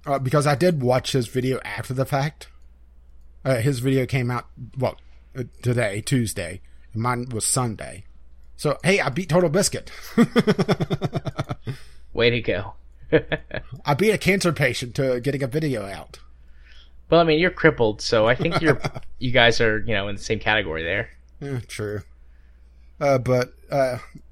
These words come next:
Speaker 1: uh, he went into, uh, was talking about how the option screen makes it seem like the game is a little half-baked because it's pretty much standard, uh, U I for, uh, Unreal. And,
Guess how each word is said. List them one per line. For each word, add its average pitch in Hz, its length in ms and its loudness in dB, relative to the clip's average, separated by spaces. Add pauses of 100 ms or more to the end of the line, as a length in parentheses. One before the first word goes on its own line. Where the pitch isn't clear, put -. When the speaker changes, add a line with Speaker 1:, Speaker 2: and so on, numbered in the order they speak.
(280)
Speaker 1:
uh, 135 120 -2 (200)
he 180 320 -6 (220)
went 160 220 -4
into, 139 520 -4
uh, 110 120 -4 (300)
was 127 160 -12
talking 139 240 -2
about 123 200 -2
how 123 140 -2
the 107 180 -6
option 110 320 -8
screen 110 340 -6
makes 117 180 -8
it 98 100 -10
seem 117 200 -4
like 113 160 -8
the 101 80 -12
game 113 180 -4
is 98 80 -8
a 110 60 -6
little 104 180 -4
half-baked - 720 -10
because 104 460 -6
it's 120 240 -8
pretty 151 240 0
much - 260 -2
standard, 120 640 -4 (240)
uh, 95 140 -6 (200)
U 117 240 -4
I 104 320 -6 (220)
for, 101 320 -6
uh, - 260 -10
Unreal. 113 400 -8 (880)
And, 135 360 0